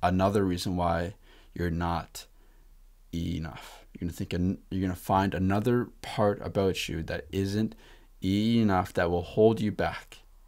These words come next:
until you deal with the root fucking issue, all right,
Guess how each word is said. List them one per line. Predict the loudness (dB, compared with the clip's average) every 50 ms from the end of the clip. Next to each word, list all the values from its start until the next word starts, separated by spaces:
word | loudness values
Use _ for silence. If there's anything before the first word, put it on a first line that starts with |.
| -20 -20 -20 -20 -20 -20 -20 -20 -20 -20 -20 -20 -20 -20 -20 -20 -20 -12 -6 -2
until | 2 2 2 2 0 0 2 2 2
you | 4 2 0
deal | -2 -4 -4 -2 0 0 0
with | 0 -2 -6 -8
the | -10 -10 -8 -8 -4 -2
root | 0 0 0 -2 -6
fucking | -14 -12 -6 -4 -4 -4 -2 -4 -6 -6 -4 -4
issue, | -4 -2 -2 -4 -6 -6 -8 -12 -16 -20 -20 -20 -20 -20 -20 -20 -20 -20 -20 -20 -20 -20 -20 -18 -14 -10
all | -8 -4
right, | -2 -2 -2 -4